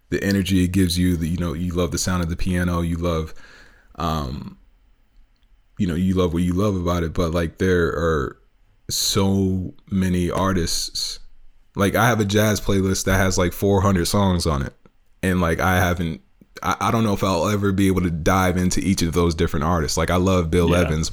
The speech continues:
Speaker 1: uh, uh, Coltrane, Miles, you know, Robert Glasper, all those guys, because they're kinda, like, for some reason they were able to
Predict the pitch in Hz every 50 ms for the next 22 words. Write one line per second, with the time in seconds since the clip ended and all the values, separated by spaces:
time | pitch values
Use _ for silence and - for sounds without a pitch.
0 | - - - - 78 78 - - - - - 76 71 67 69 - - 87 90 87
1 | - - 73 69 67 69 73 71 80 85 80 78 71 67 - - - - - -
2 | - - - - - - - 69 76 78 69 67 71 - - 85 80 85 76 78
3 | - - 85 87 85 82 - 73 65 80 92 85 87 82 76 - - 71 73 71
4 | 71 71 - - - - _ - 98 87 92 - 90 85 78 76 87 85 85 78
5 | - 87 87 85 82 82 80 78 76 73 67 - - - - - _ _ _ _
6 | _ _ _ _ _ _ _ - - _ - - 107 98 - - 110 101 98 101
7 | 104 95 98 87 90 87 85 85 82 87 82 82 82 80 - 87 82 80 80 87